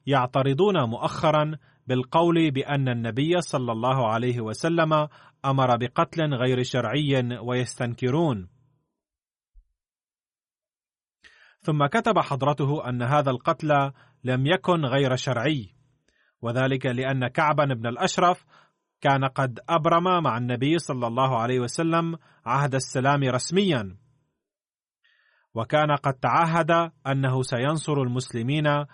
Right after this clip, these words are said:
ضد أي عدو خارجي، وأنه سينشئ علاقات الصداقة مع المسلمين، ناهيك عن عدم القيام بأي عملية ضدهم. وكان قد أقر بمقتضى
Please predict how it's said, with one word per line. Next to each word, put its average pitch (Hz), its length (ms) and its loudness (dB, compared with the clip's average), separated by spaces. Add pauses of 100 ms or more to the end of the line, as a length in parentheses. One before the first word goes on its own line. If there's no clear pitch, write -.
(300)
ضد 127 240 -2
أي 147 340 2
عدو 127 480 0
خارجي، 143 840 -2 (460)
وأنه 147 540 0
سينشئ 139 680 -2
علاقات 120 600 0
الصداقة 135 720 0
مع 117 180 -2
المسلمين، 127 680 -4 (360)
ناهيك 127 520 0 (540)
عن 120 240 -2
عدم 147 360 0
القيام 131 480 -2
بأي 135 560 -2
عملية 120 520 -2 (380)
ضدهم. 120 640 -4 (1600)
وكان 135 360 0
قد 127 260 -4
أقر 156 460 2
بمقتضى 135 520 -2